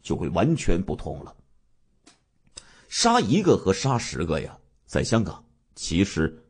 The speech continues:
没什么区别，都是坐一辈子牢。那么歹徒啊，很有可能就会连续杀人了。警方深感恐惧，开始想方设法尽快的破案。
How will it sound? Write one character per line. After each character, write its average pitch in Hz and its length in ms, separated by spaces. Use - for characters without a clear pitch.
没 90 180
什 - 100
么 - 60
区 - 280
别， - 220
都 285 220
是 170 160
坐 - 200
一 - 140
辈 131 140
子 - 100
牢。 76 260
那 87 140
么 - 180
歹 76 240
徒 - 300
啊， - 340
很 113 180
有 117 120
可 98 220
能 104 260
就 - 160
会 82 160
连 87 260
续 - 240
杀 82 280
人 65 120
了。 - 120
警 92 220
方 107 260
深 214 420
感 127 220
恐 - 240
惧， - 260
开 - 180
始 73 140
想 73 340
方 101 240
设 - 240
法 - 240
尽 78 260
快 87 180
的 69 80
破 - 220
案。 - 140